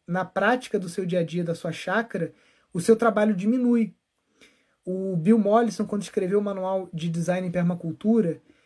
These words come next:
ele estabeleceu que quando você desenha um sistema permacultural no teu sítio e implementa ele, você precisa trabalhar quatro horas por dia, tá? Então são quatro horas de trabalho pra você manter o sistema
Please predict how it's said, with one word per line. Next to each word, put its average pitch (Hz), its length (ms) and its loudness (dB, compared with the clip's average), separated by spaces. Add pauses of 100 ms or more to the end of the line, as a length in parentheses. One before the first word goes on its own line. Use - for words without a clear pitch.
(200)
ele 196 180 2
estabeleceu 208 960 2
que - 100 -12
quando 226 280 0
você 220 480 0
desenha 202 680 2
um 233 120 -2
sistema 208 480 -4
permacultural 196 720 -6
no 175 100 -2
teu 170 160 -6
sítio 214 580 -2 (320)
e 185 60 -8
implementa 196 600 0
ele, 190 420 2 (380)
você 175 260 2
precisa 214 380 0
trabalhar 202 520 -4 (140)
quatro 233 580 0
horas 202 360 -2
por 196 180 -6
dia, 151 340 -8 (380)
tá? 185 240 -6 (160)
Então 180 240 -2
são 175 180 -6
quatro 226 380 0
horas 208 280 2
de 185 40 -12
trabalho 180 460 -4 (320)
pra 185 100 -6
você 175 260 -4
manter 190 280 -6
o 185 40 -8
sistema 165 600 -6